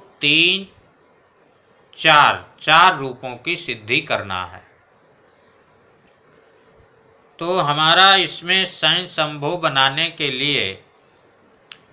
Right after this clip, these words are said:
संधन शंभु है। संधन शंभु। अच्छा, ये जो सीतुक सूत्र है,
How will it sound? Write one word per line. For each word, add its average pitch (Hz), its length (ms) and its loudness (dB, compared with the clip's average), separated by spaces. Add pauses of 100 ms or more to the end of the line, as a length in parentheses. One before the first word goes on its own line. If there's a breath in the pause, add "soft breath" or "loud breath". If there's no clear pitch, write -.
(240)
संधन 156 720 -2
शंभु 135 600 -4 (100)
है। 95 180 -20 (3750)
संधन 190 1120 -2
शंभु। 180 880 0 (2750)
अच्छा, 151 440 -4
ये 160 240 0
जो 180 200 -6
सीतुक 151 580 -6
सूत्र 160 480 -10
है, 151 420 -2